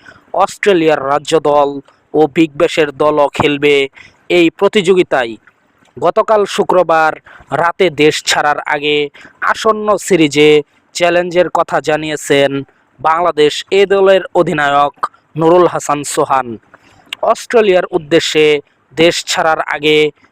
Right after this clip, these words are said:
গণমাধ্যমের মুখোমুখি হয়ে সোহান বলেন, "যে কন্ডিশনে যাচ্ছি সবার জন্য বড় চ্যালেঞ্জ, একই সঙ্গে ভালো সুযোগও বটে। আমরা আমাদের জায়গা থেকে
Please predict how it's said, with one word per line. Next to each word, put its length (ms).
গণমাধ্যমের 760
মুখোমুখি 480
হয়ে 420
সোহান 520
বলেন, 500
"যে 320
কন্ডিশনে 560
যাচ্ছি 640
সবার 440
জন্য 460
বড় 240
চ্যালেঞ্জ, 500
একই 300
সঙ্গে 560
ভালো 340
সুযোগও 540
বটে। 420
আমরা 280
আমাদের 500
জায়গা 340
থেকে 500